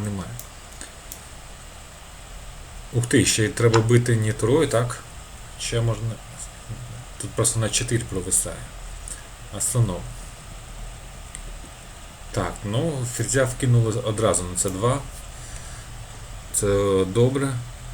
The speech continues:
оскільки з'явився хід кінь С п'ять. Нічого не висить, і треба розмінювати ферзів. Слон став на С шість, захистив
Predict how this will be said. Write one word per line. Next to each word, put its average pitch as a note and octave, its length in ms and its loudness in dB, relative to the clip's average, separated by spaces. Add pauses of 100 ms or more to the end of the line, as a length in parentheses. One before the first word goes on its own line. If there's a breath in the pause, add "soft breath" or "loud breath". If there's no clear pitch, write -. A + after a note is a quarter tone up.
(480)
оскільки - 380 0
з'явився G#2 420 2
хід - 180 -2 (120)
кінь G#2+ 180 -2
С - 60 0
п'ять. - 440 -2 (2000 loud breath)
Нічого A2+ 340 4
не G#2 60 2
висить, D#3+ 480 6 (340)
і A#2+ 100 2
треба A2 320 2
розмінювати G#2 580 2
ферзів. G2 420 0 (2000)
Слон - 240 6
став - 220 4
на G2 80 -2
С - 120 2
шість, E3 200 6
захистив A2 400 2